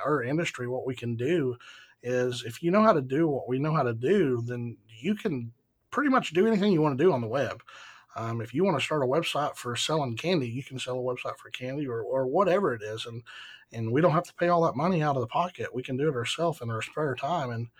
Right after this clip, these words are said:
and try to capitalize on that if we want to. So that's just, you know,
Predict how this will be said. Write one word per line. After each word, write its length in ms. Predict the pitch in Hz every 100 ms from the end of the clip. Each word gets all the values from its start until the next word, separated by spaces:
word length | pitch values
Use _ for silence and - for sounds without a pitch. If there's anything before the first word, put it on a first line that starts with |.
| - - - -
and 160 | 120
try 160 | 117 143
to 80 | 135
capitalize 640 | - 160 160 123 104 110 113
on 100 | 110
that 140 | 107
if 100 | 107
we 80 | 113
want 260 | 110 101
to. 220 | - 113 113
So 300 | - 110 110 - _
that's 140 | 117 -
just, 180 | 120 - _ -
you 100 | 113
know, 200 | 110